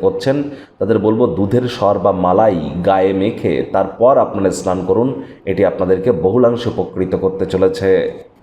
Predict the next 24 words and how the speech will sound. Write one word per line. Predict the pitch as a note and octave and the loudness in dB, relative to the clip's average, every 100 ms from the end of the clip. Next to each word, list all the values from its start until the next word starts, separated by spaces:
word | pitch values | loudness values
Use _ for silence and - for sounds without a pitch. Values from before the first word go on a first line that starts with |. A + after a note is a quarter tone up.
| - | -2
ভাগ্য | B2 A#2+ | 0 2
মিটার | D3 D#3 D#3 | 0 2 2
আজ | C3+ | 2
আপনাদের | C3+ C#3 C#3 | 0 0 0
বলছে | C3 B2+ B2+ C#3 | 2 0 0 -2
সেভেন | - A2+ A#2 A2+ | 0 0 0 0
পয়েন্ট | G2+ G2 | -2 0
ফাইভ | A2 G#2+ | 0 2
out | G2 F#2+ G2 | 2 0 -2
of | - G#2 | -2 -2
ten। | B2 | 0
ভাগ্য | A#2+ F#2 F#2+ | -2 -2 0
আপনাদের | F#2 - F#2+ F#2 | 0 0 0 2
অনুকূলেই | F2+ F2+ F#2 F#2 | 0 -2 0 0
থাকবে, | F#2 F#2 F2+ B2 | 0 -4 -2 0
তবে | F#2+ | 0
স্বাস্থ্য | F#2+ G2+ G2 - | 0 -2 -4 0
এবং | A#2+ G2 G2 | 0 0 -2
কর্ম | F#2 F#2 G#2+ A#2+ | -2 0 0 0
এই | F#2 | 0
দুই | F#2+ | 0
ব্যাপারেই | F#2 F#2 G2+ A#2 A2+ | 2 2 0 2 0
আপনাদেরকে | F2+ G2 F#2+ F#2 G2+ | 0 -2 -2 -4 -2
একটু | F#2 F#2 C#3+ | -4 -2 -6